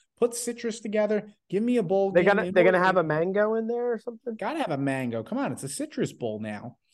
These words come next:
Speaker 2: All right.
Speaker 1: And unfortunately, the Tigers, they didn't <coughs> finish the way you had hoped they would finish the season, losing down the stretch to the Texas A and M Aggies and then getting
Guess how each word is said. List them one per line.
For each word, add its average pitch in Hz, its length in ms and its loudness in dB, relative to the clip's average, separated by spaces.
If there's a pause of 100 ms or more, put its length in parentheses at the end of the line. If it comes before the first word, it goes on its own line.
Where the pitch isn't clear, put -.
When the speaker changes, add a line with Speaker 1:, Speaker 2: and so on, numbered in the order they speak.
Speaker 2:
All 135 80 -10
right. 165 120 -8
Speaker 1:
And 165 440 -2 (300)
unfortunately, 220 600 0
the - 60 -8
Tigers, 226 580 -4 (340)
they 220 100 4
didn't 302 320 2
<coughs> - 600 4
finish 240 360 -4 (180)
the 180 100 4
way 196 200 4
you 190 240 4
had 156 140 -2
hoped 202 320 -2
they 175 140 0
would 147 160 -2
finish 180 360 -6
the 160 100 -6
season, 160 460 -4
losing 180 300 0
down 170 220 -2
the 156 80 -4
stretch 156 440 -4
to 139 60 -12
the 127 60 -6
Texas 165 500 -10
A 160 180 -6
and 147 120 -2
M 147 160 -2
Aggies 147 520 -2 (360)
and 135 120 -2
then 156 140 0
getting 143 460 0